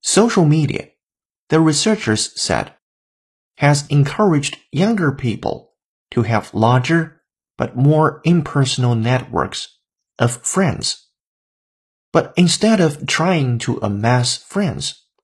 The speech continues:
they added, "A better cure for loneliness might be spending time with those you are closest to."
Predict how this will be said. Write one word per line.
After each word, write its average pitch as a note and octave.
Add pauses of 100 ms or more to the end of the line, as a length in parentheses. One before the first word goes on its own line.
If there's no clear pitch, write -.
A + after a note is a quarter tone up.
(180)
they A2+
added, - (1000)
"A C#3
better F#3
cure - (280)
for C3+
loneliness C3+ (460)
might B2 (100)
be A#2
spending C#3+
time - (320)
with A2+
those A#2+ (200)
you G2+
are F#2+
closest C3+ (220)
to." -